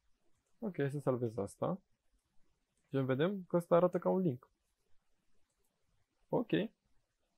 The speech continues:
Deci dacă dau click pe el, mă duce în pagina de About.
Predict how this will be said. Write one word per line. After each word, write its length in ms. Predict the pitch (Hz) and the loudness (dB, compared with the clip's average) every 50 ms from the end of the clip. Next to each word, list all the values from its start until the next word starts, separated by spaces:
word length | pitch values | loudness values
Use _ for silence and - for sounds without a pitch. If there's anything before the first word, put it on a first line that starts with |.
| _ _ _ | _ _ _
Deci 160 | - 156 147 | -6 -4 0
dacă 240 | 151 143 - - 127 | 0 0 0 0 2
dau 160 | 135 135 139 | 2 2 2
click 280 | - - 120 107 - _ | 2 -2 -4 -4 -4 _
pe 100 | 107 - | -2 0
el, 280 | - - - 190 - _ _ _ _ _ _ _ _ _ _ _ _ _ _ _ _ _ _ _ _ _ _ _ | 2 0 0 -2 -6 _ _ _ _ _ _ _ _ _ _ _ _ _ _ _ _ _ _ _ _ _ _ _
mă 120 | _ 220 185 | _ -2 0
duce 220 | 151 143 - 175 | 0 0 0 -2
în 60 | 170 | 0
pagina 340 | 143 123 120 113 131 131 147 | 2 0 0 0 0 0 0
de 80 | 147 165 | 0 0
About. 360 | 170 151 123 123 120 117 | 0 0 0 -2 -2 -4